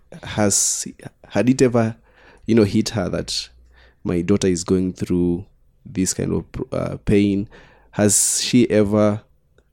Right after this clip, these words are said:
you know, had a, have a conversation with you as a mother and a daughter?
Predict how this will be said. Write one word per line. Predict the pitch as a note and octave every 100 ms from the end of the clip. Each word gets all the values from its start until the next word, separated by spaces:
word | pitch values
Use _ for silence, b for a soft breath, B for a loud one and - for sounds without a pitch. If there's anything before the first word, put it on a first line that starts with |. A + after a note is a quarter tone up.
| - -
you | G#2+
know, | A2
had | G#2+ G#2
a, | F#2+ -
have | - A2+
a | G#2
conversation | F#2 F#2 F#2+ G#2
with | F#2 E2+ F#2
you | F2+ E2+ b b b b _ -
as | F2+ F2
a | F2+
mother | F#2+ F#2+ F#2
and | F2
a |
daughter? | F2 F2+ F2+ F2